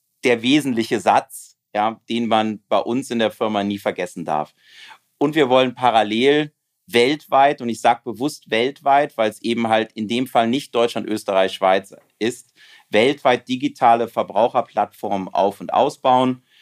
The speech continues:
Und die sollen von unserer Stärke im Entertainment-Geschäft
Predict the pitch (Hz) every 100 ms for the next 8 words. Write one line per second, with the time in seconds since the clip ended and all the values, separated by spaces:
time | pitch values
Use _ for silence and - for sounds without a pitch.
0 | _ - - - _ _ 117 104 135 170
1 | 147 147 151 156 156 - 135 127 127 110
2 | 110 - - 110 127 160 - 151 127 123
3 | 117 107 127 127 117 107 107 113 107 -
4 | _